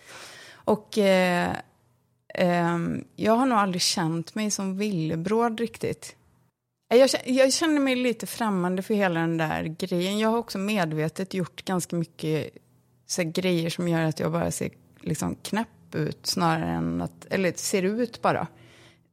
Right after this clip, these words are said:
S-, än att, mer än att jag har gjort mig snygg. Unga tjejer idag är ju såna mästare på liksom smink och alla ser ut... Efter att contouring hände,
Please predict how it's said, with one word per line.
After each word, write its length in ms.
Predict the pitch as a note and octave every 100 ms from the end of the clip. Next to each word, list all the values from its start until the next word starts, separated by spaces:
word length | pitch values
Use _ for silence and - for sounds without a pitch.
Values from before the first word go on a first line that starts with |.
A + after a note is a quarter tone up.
| -
S-, 380 | G3 - - - - G#2+ -
än 260 | F#3+ F3+
att, 180 | E3+ - D#3+
mer 360 | F3+ F#3+ F#3 E3+
än 160 | E3+
att 120 | E3 F3
jag 80 |
har 60 | D#3+
gjort 340 | E3 - -
mig 180 | F3 F3+
snygg. 680 | - B3 B3+ G3 D#3 - - _ - - - - - - -
Unga 280 | A3+ G3+ G3+
tjejer 240 | A#3+ G3 F3+
idag 420 | E3+ G#3 A#3+ B3 - -
är 80 | G3+
ju 140 | F3 E3
såna 320 | E3+ E3 E3 - -
mästare 640 | - G3+ A3 - - F#3+ G#3+
på 140 | G#3
liksom 240 | E3+ E3+ D#3+
smink 520 | - A3 A3 G#3 -
och 120 | -
alla 380 | G#3+ F3 F3 A#3+
ser 220 | - G3
ut... 320 | E3 D#3+ -
Efter 300 | G#3+ - -
att 140 | A3+ -
contouring 840 | - F3+ E3 - F#3 G3+ A#3+ A#3
hände, 440 | A3 E3 G2+ G2